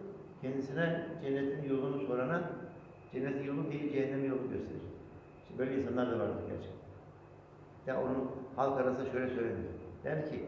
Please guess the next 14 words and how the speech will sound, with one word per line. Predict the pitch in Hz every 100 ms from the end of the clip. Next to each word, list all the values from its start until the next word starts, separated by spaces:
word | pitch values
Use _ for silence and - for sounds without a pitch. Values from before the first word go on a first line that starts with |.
| -
"Bak, | 131 131 131 - - - - - - - - - - - -
birisinin | 156 156 160 160 156 135
kızını | 147 151
istemeye | 139 139 135 143 139
gideceksen, | 139 196 202 160 151 - - - - - - - - - - -
dünürcü | 139 156 156 185
olarak | 165 147 - - - - - -
gidenler | 131 139 143
arasında | 139 147 175 - 165 180 196 190 - - - - - - - - - - -
oğlu | 147 143 143 170 160 - - -
olanı | 135 143 156 160 - - - - - - - - - 127 - -
gönderme," | 123 120 135 117
derler. | - - 104 - - - - - - 147
Niye? | 165 175 180